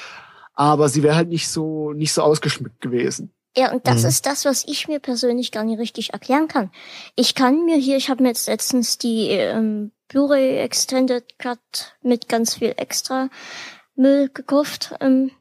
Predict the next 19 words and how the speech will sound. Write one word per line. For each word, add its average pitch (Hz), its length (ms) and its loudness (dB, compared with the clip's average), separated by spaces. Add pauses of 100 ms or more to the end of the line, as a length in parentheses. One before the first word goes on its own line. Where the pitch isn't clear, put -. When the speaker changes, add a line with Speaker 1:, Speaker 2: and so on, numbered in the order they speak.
(140)
Speaker 2:
gekauft, 262 580 0 (180)
hab 220 100 -16
ich 214 60 -10
schon 226 140 -8
gekauft, 247 520 0 (400)
mit 220 140 -4 (220)
G 240 320 4
und 214 260 -6 (320)
ganz 226 260 0
vielen 220 240 4
Ös, 226 380 2 (560)
ähm, 233 220 0 (1040)
ähm, 233 180 0
gekauft 233 580 -2
habe 214 200 -2
ich - 180 -4
mir 233 140 4
die. 269 260 4 (920)
Und 240 380 4